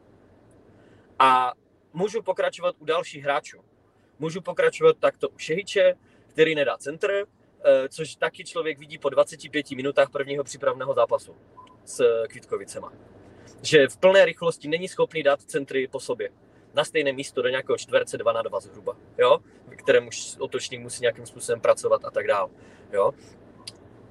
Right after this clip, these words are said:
A to máme na hrotu Almášiho, který dává drtivou většinu branek tady z tohodle,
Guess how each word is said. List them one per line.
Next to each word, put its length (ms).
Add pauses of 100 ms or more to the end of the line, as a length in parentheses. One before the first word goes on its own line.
(340)
A 100
to 180
máme 320
na 100
hrotu 600 (180)
Almášiho, 580 (120)
který 220
dává 340
drtivou 420
většinu 300
branek 320
tady 180
z 60
tohodle, 400